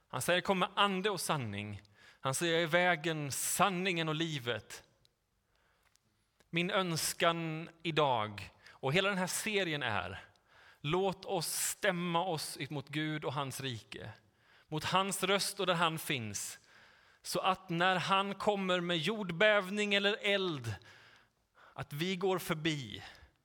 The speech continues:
men att vi har lärt oss att höra den stilla viskning-, viskningen, den där susningen som är hans röst, att vi vet när han kommer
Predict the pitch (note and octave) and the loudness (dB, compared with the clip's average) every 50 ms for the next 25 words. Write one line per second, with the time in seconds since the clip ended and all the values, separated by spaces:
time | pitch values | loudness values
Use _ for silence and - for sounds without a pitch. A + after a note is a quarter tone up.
0 | _ _ _ _ _ _ _ - _ _ - D3 D3+ D3 - E3 D3+ D#3 D#3+ E3 | _ _ _ _ _ _ _ -20 _ _ -6 -4 -4 -2 -2 0 0 2 2 4
1 | E3+ F3+ F#3 F3 E3+ - - - G3 F3+ E3 - - E3+ - - - - F#3 F3+ | 4 4 4 4 2 0 -4 -4 -2 -2 0 0 -2 -2 -2 0 2 4 4 6
2 | E3 D#3 D3 D3+ E3 D#3+ D#3+ D#3 D3+ - - - G3+ F#3+ F3 F3 E3 D#3+ F3+ E3+ | 6 4 4 2 2 0 -2 -2 -2 -4 -4 -2 -2 0 0 0 0 0 0 -4
3 | - - - F3+ F3 E3 D#3+ E3 D#3+ - D#3+ D3 D#3+ F#3+ F3+ - - - F#3+ F3 | -4 -6 -6 -6 -4 -4 -4 -6 -8 -10 -8 -4 -2 -2 -2 -4 -6 -8 -8 -4
4 | E3+ E3+ E3+ E3+ E3 F3 F3+ E3+ D#3+ - - - G#3 G3 E3+ - - F#3+ F3 E3+ | 0 0 0 2 2 0 2 2 0 0 0 0 0 0 0 -2 -2 -2 0 0
5 | F#3 F#3 - G3 F#3+ G3 F3+ F3+ D#3 D#3+ D#3 D#3 D3+ - C#3+ C#3+ C#3 - - - | 0 0 0 0 0 2 2 2 2 2 0 -2 -2 -2 0 0 0 -2 -4 -8
6 | - - - - - - - - D#3 D3+ D#3 E3+ G#3+ A3 F#3+ F3+ G3 A#3 B3 A#3+ | -12 -14 -14 -14 -14 -12 -2 0 0 2 2 0 -2 0 0 0 0 2 2 2
7 | G#3+ - - G#3+ G#3+ G3 D3+ G3 A#3+ A3 A3+ G#3+ - - F#3 D#3+ C#3 B2 A2+ G#2 | 0 0 0 0 0 2 4 4 4 4 2 -2 -2 0 0 0 0 0 -2 -2
8 | G#2 G#2 G#2 F#2+ | -2 -2 -4 -6